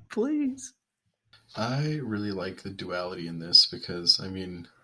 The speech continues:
Speaker 2: I love how the Jedi, Ahsoka, handles this, right? She, like, tells him, "Hey, you need to really think about this and take that pause," like you were saying, Parker.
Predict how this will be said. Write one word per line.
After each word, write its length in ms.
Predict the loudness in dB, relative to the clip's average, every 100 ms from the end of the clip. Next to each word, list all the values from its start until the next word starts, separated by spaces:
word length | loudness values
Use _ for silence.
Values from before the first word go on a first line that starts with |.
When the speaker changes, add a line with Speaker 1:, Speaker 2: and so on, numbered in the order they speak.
| -8
Speaker 2:
I 80 | -4
love 340 | 0 2 2 -2
how 200 | -4 -6
the 80 |
Jedi, 560 | -4 -4 -2 -2 -4 0
Ahsoka, 380 | 8 8 6 -6
handles 400 | -6 -6 -2 0
this, 180 | 6 6
right? 260 | 6 -4 -6 _ _ 2
She, 360 | 8 8 6
like, 220 | -2 -4 -2
tells 300 | 0 4 4
him, 300 | 2 -4 -4
"Hey, 140 | -2
you 200 | 0 0
need 140 | -2 -4
to 60 |
really 180 | -6 -6
think 220 | 0 2
about 240 | 2 -2 0
this 180 | 4 4
and 220 | 4 -2
take 200 | -2 -2
that 200 | -8 -8
pause," 360 | -6 2 2
like 140 | 2 -6
you 60 |
were 40 | -2
saying, 280 | -2 -2 -8
Parker. 440 | -8 -6 -6 -8